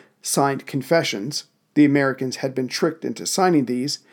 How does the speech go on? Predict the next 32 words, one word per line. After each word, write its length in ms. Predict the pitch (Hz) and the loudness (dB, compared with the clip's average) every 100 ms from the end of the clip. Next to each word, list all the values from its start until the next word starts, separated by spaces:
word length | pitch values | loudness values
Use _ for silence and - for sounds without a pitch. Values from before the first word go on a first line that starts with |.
| - | -12
and 320 | - 151 147 147 | 0 4 4 4
were 120 | 147 | 4
not 260 | 143 - | 4 0
told 400 | - 160 147 143 | 0 4 4 2
what 120 | 147 143 | -2 -2
they 100 | 127 | -2
really 260 | 131 101 | -4 -6
were, 400 | 113 170 165 160 165 - - _ _ _ _ _ _ - | 0 4 4 4 -2 -20 -20 _ _ _ _ _ _ -4
it 120 | 165 | 0
was 160 | 165 | 0
an 140 | 143 143 | 0 0
open 460 | 151 147 143 120 - - | -2 0 -2 -2 -10 -8
and 140 | 131 | -4
shut 340 | - 113 - | -6 -6 -14
case. 500 | - 127 - - - - _ _ _ _ _ _ - - | -12 -12 -8 -8 -8 -12 _ _ _ _ _ _ -18 2
Though 240 | 165 170 | 6 6
all 220 | 175 175 | 6 4
the 140 | 190 190 | 6 4
Americans 560 | 170 151 143 143 131 | 6 4 4 0 -2
were 300 | 139 175 151 | 2 4 4
sentenced 640 | 113 - 147 135 120 - - | 0 -2 -2 -2 -6 -6 -8
to 80 | 113 | -2
death, 360 | 165 175 170 _ _ - - | 2 2 0 _ _ -20 -6
only 340 | - 180 170 143 | 4 6 6 2
Hallmark, 840 | 135 - 160 160 160 160 - - | -2 0 2 2 0 -2 -6 -20
Farrow, 640 | - 160 147 143 147 147 - | 2 6 6 6 4 2 -4
and 140 | 139 135 | -6 -4
Sergeant 480 | - 147 143 143 - | 4 4 4 0 0
Harold 380 | 156 143 127 | 2 2 0
Spatz 540 | - 160 135 - - - _ _ | -2 0 -2 -4 -12 -12 _ _
were 180 | 143 135 | -4 -2
executed. 600 | 147 - 127 131 - | -4 -4 -8 -10 -12